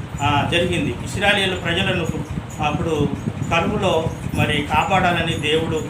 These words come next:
నిర్ణయించిండు. అలనాడు ఇశ్రాయేలు ప్రజలు మరి కరువు కాలంలో కాపాడాలని యోసేపును ఐగుప్తు దేశానికి పంపించినట్టుగా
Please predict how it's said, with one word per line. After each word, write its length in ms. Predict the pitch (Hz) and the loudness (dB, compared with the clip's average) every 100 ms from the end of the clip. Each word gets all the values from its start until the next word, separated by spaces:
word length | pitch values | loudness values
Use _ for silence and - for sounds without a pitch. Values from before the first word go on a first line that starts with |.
| - - | -8 -6
నిర్ణయించిండు. 720 | 143 160 160 - 160 147 147 - - - - | -2 0 0 0 -2 -2 -2 -4 -10 -12 -8
అలనాడు 360 | 135 151 151 156 143 - - - | -2 2 2 2 -4 -6 -8 -8
ఇశ్రాయేలు 460 | 147 170 180 180 175 | -2 2 2 0 -2
ప్రజలు 720 | 170 160 165 175 160 - - - | -2 0 0 0 -2 -2 -2 0
మరి 380 | 139 151 156 147 - - 160 | 0 0 0 0 0 2 2
కరువు 200 | 180 190 | 2 2
కాలంలో 520 | 180 180 180 170 170 | 2 2 2 0 0
కాపాడాలని 680 | - 151 151 160 156 156 139 | 0 0 2 2 2 0 -2
యోసేపును 580 | 147 180 - 214 - 180 156 | 0 0 2 2 2 0 -2
ఐగుప్తు 260 | 156 - | -2 -4
దేశానికి 440 | - 156 151 143 - | -4 -4 -2 -2 -2
పంపించినట్టుగా 880 | - - 175 - 160 147 - 165 | -2 -4 -4 -6 -4 -4 -2 -4